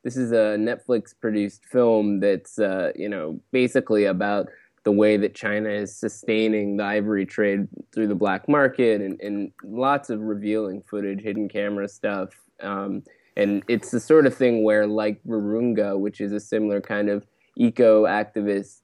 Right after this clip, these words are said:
message, uh, documentary, Netflix can really get behind this in a big way, even if it's not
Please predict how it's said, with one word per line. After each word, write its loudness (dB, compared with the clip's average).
message, -2
uh, 0
documentary, 0
Netflix -2
can -8
really 0
get -4
behind -4
this -10
in -8
a -8
big -4
way, 0
even -2
if -8
it's -6
not -4